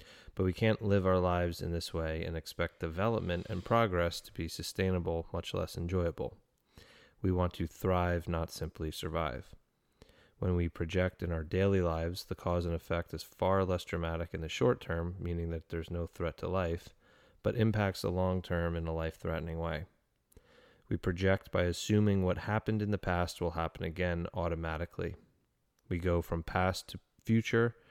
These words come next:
and rob ourselves of the present, and the present is where life is lived. <clears throat>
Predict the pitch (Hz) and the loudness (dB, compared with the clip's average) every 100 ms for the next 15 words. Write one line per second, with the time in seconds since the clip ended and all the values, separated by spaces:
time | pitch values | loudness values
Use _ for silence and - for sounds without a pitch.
0 | - - - 90 90 90 87 87 - 82 | -20 -18 -6 0 4 4 2 0 0 -2
1 | 78 82 80 - 82 71 71 - _ _ | -2 -6 -8 -4 -2 -2 -6 -12 _ _
2 | _ _ _ 101 82 - 92 90 85 82 | _ _ _ -6 -2 4 4 4 0 0
3 | 82 80 76 76 - 78 80 76 - - | -2 -2 -4 -6 -8 -6 -4 -4 -8 -14
4 | - _ - | -20 _ -14